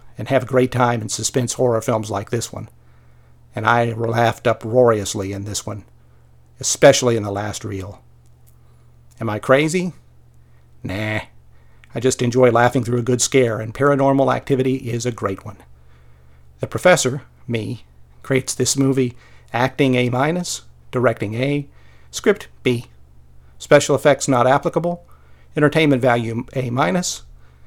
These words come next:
miscellaneous, eh, B plus. Final grade, A. Paranormal Activity.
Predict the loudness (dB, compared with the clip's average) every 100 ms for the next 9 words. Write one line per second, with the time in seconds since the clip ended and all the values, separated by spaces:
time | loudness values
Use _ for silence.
0 | -20 -6 -2 2 2 2 0 -2 -6 -6
1 | -4 -2 -4 0 0 -2 -12 -18 -20 -20
2 | -20 -20 -20 -20 -20 -20 0 2 4 4
3 | 4 4 2 -2 -12 -20 -20 -20 -20 -20
4 | -20 -20 -20 -14 -14 -14 -18 -20 -20 -20
5 | -20 -20 -20 -20 -20 -20 -20 -20 -20 -20
6 | -20 -20 -20 -20 -20 -20 -20 -20 -20 -20
7 | -20 -20 -20 -20 -20 -2 4 8 8 8
8 | 8 6 4 0 -2 -6